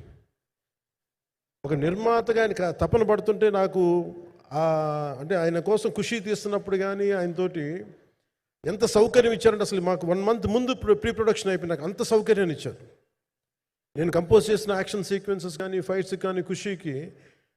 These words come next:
నాకు already ఒక వన్ మంత్, వన్ and half month థియేటర్ నాకు ఇచ్చేసి, మన సురేష్, ఆ, ఎఫ్ఎక్స్ థియేటర్ మొత్తం ఇచ్చి, నాకు అంత లగ్జరీ ఇచ్చిన వ్యక్తి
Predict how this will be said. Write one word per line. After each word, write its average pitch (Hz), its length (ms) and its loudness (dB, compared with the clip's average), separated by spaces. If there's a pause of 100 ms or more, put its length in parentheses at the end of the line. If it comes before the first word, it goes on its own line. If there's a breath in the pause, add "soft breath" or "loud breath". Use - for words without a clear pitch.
(400)
నాకు 160 160 -2
already 208 360 0
ఒక 185 100 -2
వన్ 180 180 0
మంత్, 208 300 -2
వన్ 202 160 0
and 185 100 -4
half 185 160 -2
month 196 200 -8
థియేటర్ 208 340 0
నాకు 180 160 -2
ఇచ్చేసి, 185 420 -2
మన 156 280 -2
సురేష్, 170 480 0
ఆ, 151 380 -2 (800)
ఎఫ్ఎక్స్ 165 300 -8
థియేటర్ 156 400 -4 (720)
మొత్తం 156 240 0
ఇచ్చి, 202 300 -2
నాకు 202 200 -2
అంత 202 360 -4
లగ్జరీ 185 420 2
ఇచ్చిన 208 220 -4
వ్యక్తి 185 680 -2